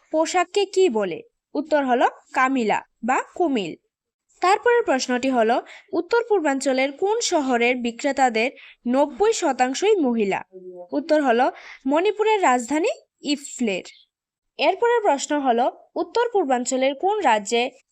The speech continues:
কেইবুল লামজো নামক ভাসমান উদ্যান আছে? উত্তর হলো মণিপুরে। এরপরের প্রশ্নটি হলো উত্তর পূর্বাঞ্চলের কোন মহিলা অলিম্পিকের আসরে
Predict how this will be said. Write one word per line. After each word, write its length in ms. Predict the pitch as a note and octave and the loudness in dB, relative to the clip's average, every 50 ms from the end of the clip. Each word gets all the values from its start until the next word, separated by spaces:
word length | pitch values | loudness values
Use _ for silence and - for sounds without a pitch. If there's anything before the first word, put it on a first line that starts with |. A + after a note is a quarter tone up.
| _ _ | _ _
কেইবুল 500 | - F#4 F#4+ G4+ G#4 F#4+ G4 G4+ G#4 G#4 F#4+ E4 | -2 0 0 0 0 0 0 0 2 2 2 2
লামজো 380 | B3+ A3 A3+ A#3 B3 A#3+ D4 D#4 | 2 0 0 -4 -2 0 0 0
নামক 440 | C#4+ A#3 G3 G3+ G#3 G#3+ A3 B3 D4 - _ _ _ _ _ - | 0 0 -2 -4 -2 -2 -2 -2 -4 -8 _ _ _ _ _ -8
ভাসমান 540 | A3+ A#3+ B3 B3+ C4+ C4 - E4+ F4+ F#4+ G#4 A#4 - _ _ _ _ - | -4 0 0 2 0 0 -2 -2 -2 -2 -2 -4 -8 _ _ _ _ -6
উদ্যান 380 | - D4+ C#4 C4+ E4 E4 E4 C4+ | -4 -4 0 2 2 2 2 0
আছে? 340 | G3+ G3+ D4+ - - G#3 - - _ _ _ _ _ - | -2 -2 -4 -6 -8 -8 -10 -12 _ _ _ _ _ -8
উত্তর 300 | D4+ D4+ - - G4 F#4 | -8 -6 -2 -2 0 2
হলো 240 | D#4 C#4 A3+ C4 F4+ - - - F#4 | 4 4 4 4 2 0 -2 -2 -2
মণিপুরে। 480 | D4+ C4+ C4+ B3 - - A3 G3 F3+ - - _ - A#3+ B3+ C4 - - A#3 - _ _ _ _ | 0 0 0 -2 -2 -4 -4 -4 -4 -6 -8 _ -16 -16 -16 -16 -16 -20 -20 -20 _ _ _ _
এরপরের 480 | - D4 G4 G#4+ - A#4 A#4 A#4 A4+ | 2 2 2 4 4 2 2 4 4
প্রশ্নটি 480 | G4+ F#4 D4+ C#4+ D4 D4+ C#4+ C4+ D4+ D4 | 2 2 0 0 0 -2 -2 -2 0 0
হলো 260 | C#4+ C4+ C4 C#4 C#4+ E4 E4 - _ _ _ _ - | 2 2 2 2 0 0 -4 -8 _ _ _ _ -12
উত্তর 280 | D#4 D#4 - - A#4 A#4+ A#4 | -12 -8 -4 -2 -2 0 2
পূর্বাঞ্চলের 640 | G#4+ G4 D4+ C4+ A#3+ A#3 A#3 B3 A#3+ A#3 A#3+ B3+ B3+ | 2 2 2 2 0 0 0 -2 0 0 0 -2 -2
কোন 240 | - F4+ G4+ A4+ A4+ G#4 F4 | 0 0 0 0 0 0 0
মহিলা 480 | C#4 B3+ A3 A#3 A3 A3 G#3+ G#3+ C4 G4 - _ _ _ _ _ _ _ _ _ - | 0 0 0 0 0 2 2 2 0 -2 -4 _ _ _ _ _ _ _ _ _ -2
অলিম্পিকের 800 | - C#4 D#4 - - G#4 G#4 G4+ - G#4+ G#4 G#4 G#4 G#4 G#4+ A4+ - _ _ _ _ _ | 0 0 0 0 -2 -2 -2 -2 -2 -2 -2 0 0 0 0 0 -4 _ _ _ _ _
আসরে 560 | - A3+ B3+ C4 - - - E4 D#4+ E4+ F4 | -4 -2 -2 -2 -2 -2 0 2 2 4 2